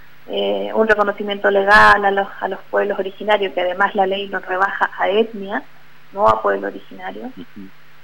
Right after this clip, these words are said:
Speaker 1: Encuentro que las leyes, el, los estados y, el estado y los gobiernos están tan al debe con los pueblos originarios que la ley y la nueva constitución debe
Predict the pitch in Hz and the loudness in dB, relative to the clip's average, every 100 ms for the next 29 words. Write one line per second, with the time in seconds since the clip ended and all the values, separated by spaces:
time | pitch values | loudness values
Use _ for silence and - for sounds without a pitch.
0 | - 190 190 - 220 226 226 220 202 196 | -12 -10 -8 2 2 4 0 2 2 0
1 | 190 196 208 208 196 196 196 190 180 - | 0 0 2 0 -2 -4 -2 0 -2 2
2 | 214 202 202 202 196 - 190 185 - 233 | 6 8 8 6 2 -2 -6 -6 4 6
3 | 214 196 185 190 185 208 220 220 226 - | 8 6 2 0 2 2 2 4 4 2
4 | - 202 180 - - - - 240 240 226 | -4 -6 -6 -8 -16 -14 2 4 6 4
5 | 196 202 202 196 196 202 190 190 196 - | 0 -4 -4 -6 -8 -10 -10 -12 -14 -10
6 | 208 202 202 196 196 202 196 190 202 220 | -8 -8 -8 -12 -12 -12 -8 -8 -8 -12
7 | - - - - - - - 208 196 190 | -14 -18 -18 -18 -18 -18 -10 -2 0 0
8 | 190 190 190 196 - 190 196 214 240 214 | -2 -4 -8 -10 -2 2 6 8 8 6
9 | 196 196 202 220 220 226 220 220 - 220 | 6 6 6 4 4 0 -2 -4 0 4
10 | 220 220 208 202 202 196 | 4 4 -2 -4 -6 -12